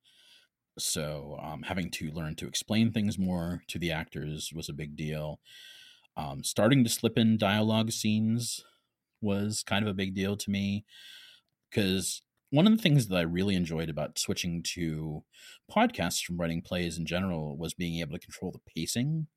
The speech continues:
more deliberately. You don't get to choose how an actor says a line on stage, but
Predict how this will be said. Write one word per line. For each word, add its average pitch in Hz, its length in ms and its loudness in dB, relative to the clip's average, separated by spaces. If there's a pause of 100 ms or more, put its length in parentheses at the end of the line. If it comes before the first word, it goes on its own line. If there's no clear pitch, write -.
(120)
more 123 240 2
deliberately. 127 640 -2 (1040)
You 87 120 -4
don't 90 320 -2
get 90 120 -6
to - 60 -4
choose 85 480 0
how 85 160 -2
an 80 60 -2
actor 76 280 -6
says 80 180 -8
a 78 60 -8
line 76 200 -4
on 80 140 -4
stage, 90 500 -4
but 76 280 -2